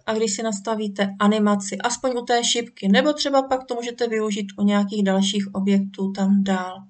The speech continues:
třeba u nějakého obrázku. Byla bych ráda, kdybyste mi napsali, jak se vám daří plnit ty úkoly,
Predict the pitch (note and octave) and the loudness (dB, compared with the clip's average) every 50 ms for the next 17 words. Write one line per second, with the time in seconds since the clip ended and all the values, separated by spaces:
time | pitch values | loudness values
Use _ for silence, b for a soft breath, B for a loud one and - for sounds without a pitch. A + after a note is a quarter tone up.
0 | _ _ _ _ _ _ _ - - - G#3+ G3+ G3+ G3 G3+ G3 G3 G3 G3 G3 | _ _ _ _ _ _ _ -12 -6 -2 2 4 6 8 8 6 6 4 2 2
1 | F#3+ G3 G3 - F#3+ F#3+ F#3+ F#3+ F#3 F#3 G3 G3 - - - - G3 - - b | 0 0 -2 -2 -2 -2 0 0 0 0 -2 -2 -4 -6 -8 -10 -10 -10 -10 b
2 | b b b b b b b b b b b b b b b _ _ _ - b | b b b b b b b b b b b b b b b _ _ _ -20 b
3 | b b b b b b b b b b b b b b b b b _ _ _ | b b b b b b b b b b b b b b b b b _ _ _
4 | _ _ _ _ _ _ _ _ _ _ _ _ _ _ _ _ _ _ _ _ | _ _ _ _ _ _ _ _ _ _ _ _ _ _ _ _ _ _ _ _
5 | _ _ _ _ _ _ _ _ _ _ _ _ _ _ _ _ _ _ _ _ | _ _ _ _ _ _ _ _ _ _ _ _ _ _ _ _ _ _ _ _
6 | _ _ _ _ _ _ _ _ _ _ _ - G3+ G#3+ A#3 C4 C#4+ F4+ E4+ E4+ | _ _ _ _ _ _ _ _ _ _ _ -4 -2 0 0 0 0 0 -2 -2
7 | - - - G#3+ G3+ G3 G3 G3 F#3 F#3 F#3 F#3 F#3+ G3 G3 G#3 G#3 C4 C4 - | -2 -2 0 2 4 4 4 2 0 -2 -4 -4 -2 0 2 2 2 2 0 -2
8 | - - E4 F4+ E4+ D4 A3+ G3+ G3 - - - G#3 G3 F#3+ F#3+ F#3+ G3+ G3 G3 | -2 0 0 2 2 2 2 0 -2 -2 0 2 2 4 4 4 4 4 2 2
9 | - C#4+ C#4+ C#4+ C#4+ C#4+ C#4 B3+ A3+ A#3+ A#3+ A#3 A#3+ B3+ A#3+ A#3 A#3 A#3+ - - | 2 2 4 4 4 4 4 2 2 2 2 2 2 0 -2 -2 -4 -4 0 2
10 | A#3+ A#3 A#3+ A#3+ A#3+ A#3+ - A#3+ A#3+ - A#3 A3 G#3 G3 - A3+ A3 G#3+ G#3+ G#3+ | 4 4 4 2 -2 -2 -2 -2 0 0 -2 -4 -6 -6 -6 -6 -4 -4 -2 0
11 | G#3 G#3 G#3+ | 0 0 -2